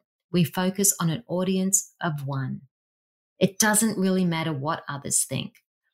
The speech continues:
but it matters greatly what God thinks of our worship. God is looking at our heart and its motivations and the reason why we do what we do.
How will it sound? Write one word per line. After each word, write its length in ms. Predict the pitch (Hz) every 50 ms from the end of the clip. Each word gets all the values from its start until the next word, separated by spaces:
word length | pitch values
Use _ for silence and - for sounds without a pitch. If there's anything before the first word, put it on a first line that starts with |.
| _
but 120 | - 185 190
it 100 | 156 170
matters 440 | 180 180 180 180 180 185 190 180 -
greatly 720 | - - 165 156 151 160 165 170 - - - 120 127 143
what 280 | 147 170 175 143 -
God 260 | - 170 165 165 165
thinks 260 | - 156 151 147 - -
of 80 | 147
our 200 | 151 147 143 139
worship. 500 | 135 139 135 135 - - - - - - _ _ _ _ _ _ _ _ _ _ _ _ _ _
God 260 | - 196 202 214 226
is 160 | 233 233 233 208
looking 360 | 190 185 190 202 185 - -
at 100 | 170 170
our 160 | 170 165 165
heart 420 | 160 - - - 170 160 147 143 - - -
and 240 | - 180 196 202 196
its 180 | 208 208 - -
motivations 840 | 185 175 170 170 135 151 151 165 170 - - - 156 - - - -
and 100 | 196 202
the 60 | 208
reason 400 | 185 196 208 202 208 202 190 175
why 300 | 160 180 190 196 220 247
we 160 | 220 180 156 139
do 180 | 135 160 156
what 160 | 147 143 -
we 140 | - 151 147
do. 360 | 135 - - - - - 135